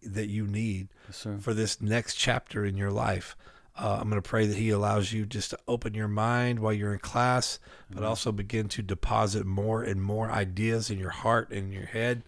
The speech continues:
Speaker 1: uh, that allows you just to be the, the, the quickest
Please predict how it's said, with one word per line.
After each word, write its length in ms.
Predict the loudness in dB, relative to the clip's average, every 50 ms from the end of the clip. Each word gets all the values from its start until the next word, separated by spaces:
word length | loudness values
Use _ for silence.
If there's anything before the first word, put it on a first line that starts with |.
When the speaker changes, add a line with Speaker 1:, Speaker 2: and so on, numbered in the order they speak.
| -16 -20 -20 -20 -20 -20 -20 -20 -20 -20 -8 -4
Speaker 1:
uh, 260 | 0 2 2 2 2
that 140 | 2 0 0
allows 360 | 2 2 2 2 2 0 0
you 60 | -2
just 260 | -4 -4 -4 -4 -4 -4
to 80 | -4 -2
be 220 | -2 0 0 -2
the, 220 | -2 -2 -4 -6 -6 -6
the, 200 | -6 -6 -6 -6
the 120 | -6 -8
quickest 460 | -4 2 4 4 4 4 2 -2 -2